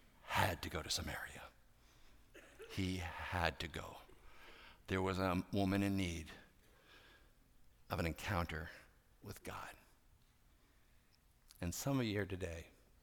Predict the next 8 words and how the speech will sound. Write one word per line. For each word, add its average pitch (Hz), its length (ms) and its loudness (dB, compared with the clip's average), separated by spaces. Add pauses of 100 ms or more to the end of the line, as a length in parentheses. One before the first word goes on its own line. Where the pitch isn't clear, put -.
(400)
are 92 140 0
in 85 200 2
need 85 320 0 (600)
of 85 120 0
an 80 80 2
encounter 80 640 0 (240)
with 78 220 -10
God - 360 -6